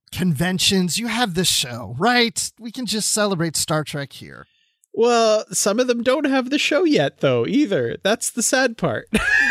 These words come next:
Speaker 2: The
Speaker 1: No, I
Speaker 2: people
Speaker 1: mean
Speaker 2: in
Speaker 1: this show, Positively Trek.
Speaker 2: Oh, yeah, yeah. You, you've got us.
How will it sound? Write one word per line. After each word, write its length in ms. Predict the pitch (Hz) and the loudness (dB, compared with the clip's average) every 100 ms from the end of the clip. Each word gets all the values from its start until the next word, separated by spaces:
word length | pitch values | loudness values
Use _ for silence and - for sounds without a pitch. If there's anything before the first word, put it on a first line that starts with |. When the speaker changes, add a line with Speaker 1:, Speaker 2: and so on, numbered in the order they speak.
| - - - - | 0 -4 -12 -2
Speaker 2:
The 120 | 247 220 | 2 4
Speaker 1:
No, 160 | 277 | 6
I 60 | 269 | 4
Speaker 2:
people 160 | 285 277 | 4 4
Speaker 1:
mean 80 | |
Speaker 2:
in 60 | 247 | 4
Speaker 1:
this 180 | 247 - | 4 2
show, 360 | - 196 151 131 | 2 2 2 2
Positively 680 | - 190 180 180 180 156 | 2 2 0 -4 -6 -6
Trek. 500 | 135 - 185 127 78 _ - | -8 -6 -4 -6 -8 _ -2
Speaker 2:
Oh, 200 | 233 214 | 2 4
yeah, 280 | 190 147 117 | 4 4 2
yeah. 260 | 131 104 - | 0 -2 -4
You, 160 | 180 | -6
you've 260 | 180 190 180 | -4 -2 0
got 200 | 190 156 | 0 0
us. 520 | 123 - - - - | -2 -6 -12 -14 -16